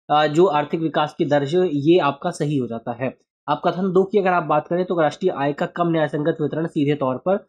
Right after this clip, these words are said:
कर जीडीपी अनुपात में कमी को नहीं दर्शाता है। तो इस तरह से आपका जो, अ, कथन दो है वो गलत है। तो इस तरह से ऑप्शन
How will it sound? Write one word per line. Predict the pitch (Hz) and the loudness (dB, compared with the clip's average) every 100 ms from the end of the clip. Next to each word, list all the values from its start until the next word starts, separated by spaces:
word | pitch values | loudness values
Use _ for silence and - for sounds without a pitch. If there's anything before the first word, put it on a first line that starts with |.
| _ _ | _ _
कर | - 202 | 0 2
जीडीपी | 180 190 175 202 | 2 2 2 2
अनुपात | 165 147 151 151 | 2 2 0 0
में | 175 | -4
कमी | 175 135 139 | -2 -2 0
को | 185 | 0
नहीं | 165 143 | 0 -2
दर्शाता | 131 123 120 - 123 | -4 -4 -8 -6 -4
है। | 131 - _ _ | -4 -8 _ _
तो | - 190 | -6 -2
इस | 190 | 0
तरह | 202 185 | 2 0
से | 180 202 | -2 -2
आपका | 151 - 170 170 | -2 0 2 2
जो, | 160 170 143 | 4 4 2
अ, | 139 | -2
कथन | 139 147 170 160 | -2 -2 -2 -2
दो | 143 143 | 0 0
है | 185 | 0
वो | 185 | -2
गलत | 127 123 - | -2 -4 -6
है। | 135 | -6
तो | 156 | -6
इस | 143 | -4
तरह | 147 147 | -4 -4
से | 185 | -4
ऑप्शन | 139 - 165 | -4 -6 -12